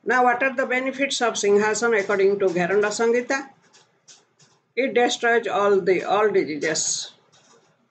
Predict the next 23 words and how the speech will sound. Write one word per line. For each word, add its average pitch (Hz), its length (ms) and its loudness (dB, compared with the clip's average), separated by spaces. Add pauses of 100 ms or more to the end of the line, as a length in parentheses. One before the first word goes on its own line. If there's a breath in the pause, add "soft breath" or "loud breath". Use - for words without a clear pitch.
(120)
Apart 226 380 -2
from 226 260 0
this, 247 260 -2
no 240 160 0
specific 226 600 -4
benefit 214 420 0
is 202 200 0
mentioned. 160 500 -4 (540)
In 202 180 0
fact, 240 400 -4 (540 soft breath)
no 240 240 0
specific 262 680 -4 (140)
benefit 233 480 -2
is 220 160 -6
mentioned 175 680 0 (160)
in 190 480 4
the, 165 680 -2
in 185 180 -4
the 190 80 0
shloka, 202 580 -2 (520 soft breath)
and 196 340 0
because 214 360 0
asanas 226 840 -2